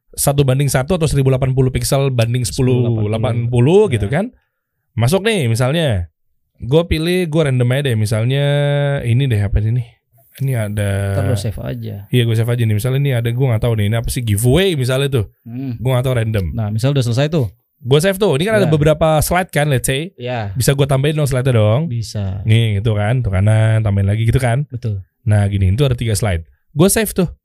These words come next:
Speaker 2: Mm-mm.
Speaker 1: Save. Save-nya pilihnya web.
Speaker 2: Share, share link, Bang.
Speaker 1: Hah? Yang mana? Yang mana nih?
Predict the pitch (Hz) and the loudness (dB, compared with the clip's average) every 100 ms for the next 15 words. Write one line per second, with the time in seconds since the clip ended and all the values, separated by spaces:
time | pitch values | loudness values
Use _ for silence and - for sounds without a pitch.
0 | - 135 151 120 117 _ _ - - 123 | -14 -10 -8 -8 -12 _ _ -8 -2 0
1 | 113 - _ _ - 131 196 196 160 156 | -2 -8 _ _ -4 0 0 2 2 2
2 | 226 254 - 175 - - - 143 156 120 | 0 -4 0 2 2 -2 -4 -2 -2 -4
3 | 95 90 _ _ _ _ _ _ _ _ | -6 -10 _ _ _ _ _ _ _ _
4 | - 143 - - 120 139 131 107 - _ | 0 0 0 -4 0 2 2 -2 -8 _
5 | _ _ _ _ _ _ _ 107 135 131 | _ _ _ _ _ _ _ 0 2 2
6 | 117 | 0